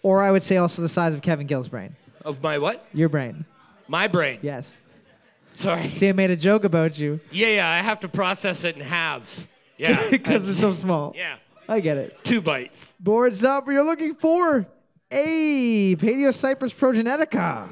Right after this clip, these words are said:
Speaker 2: Oh, three got it. Five and seven.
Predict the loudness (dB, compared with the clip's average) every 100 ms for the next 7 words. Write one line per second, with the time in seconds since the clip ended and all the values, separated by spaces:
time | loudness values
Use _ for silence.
0 | -4 0 2 2 4 4 4 4 2 -2
1 | -8 -4 0 2 2 2 2 2 0 0
2 | -2 0 0 0 0 -4 -8 -12 -2 0
3 | 2 0 2 0 -2 -8 -4 -2 0 -2
4 | -4 -6 -10 -12 -4 -4 -2 -2 -4